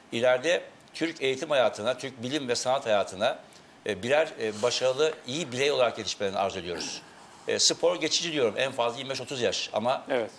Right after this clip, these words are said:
Speaker 1: iyi insan olmak sonuna kadar devam edecek.
Speaker 2: İyi insan olma kavramını da tabii, e, siz de açıklıyorsunuz ama bunun yanında gelen bir spor kültürü, spor aşkı, sevgisi ama bununla beraber büyüyen de bir fair play duygusu.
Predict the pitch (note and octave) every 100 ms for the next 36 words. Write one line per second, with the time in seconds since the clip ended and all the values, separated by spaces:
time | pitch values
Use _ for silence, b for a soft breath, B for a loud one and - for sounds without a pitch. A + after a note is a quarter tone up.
0 | - A#2+ C3 B2+ G#2+ A2+ D3+ - A#2+ B2+
1 | G#2 A2+ B2+ A2+ G#2 E2+ D#2 B B B
2 | B - - - F3+ G#3 C4+ A#3+ - G3
3 | F#3+ G3+ E3+ F#3 F3 F3 F3 F3 F#3 G#3
4 | D#3+ C#3 D#3 D3 C#3+ C#3 - C3+ - C#3+
5 | D3 C#3+ - E3 E3 - C3+ D3+ E3+ A#2
6 | A#2 D#3+ F#3 F3 E3 E3+ D3+ D#3 D#3 D3+
7 | - D#3 D3+ - D3+ C#3+ D#3 D3+ - D3+
8 | D3 - C#3+ - - D#3 D#3 B B B
9 | - D3 C#3 D3 D3+ - F3+ F3 - G#3+
10 | B2 B2+ C3 - - B2 E3+ F#3 D3 C#3
11 | C#3 D3 C3+ D3 C#3+ C#3 C3+ E3+ - C#3+
12 | D3 D3+ C3+ C#3+ C#3+ C#3 C3+ B2 C#3